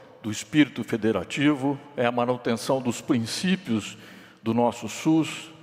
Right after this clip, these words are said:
isso é a incorporação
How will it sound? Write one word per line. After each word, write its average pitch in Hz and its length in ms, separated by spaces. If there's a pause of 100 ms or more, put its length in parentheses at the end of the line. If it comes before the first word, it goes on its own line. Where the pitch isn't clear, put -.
(600)
isso 147 260
é 139 60
a 147 60
incorporação 156 1300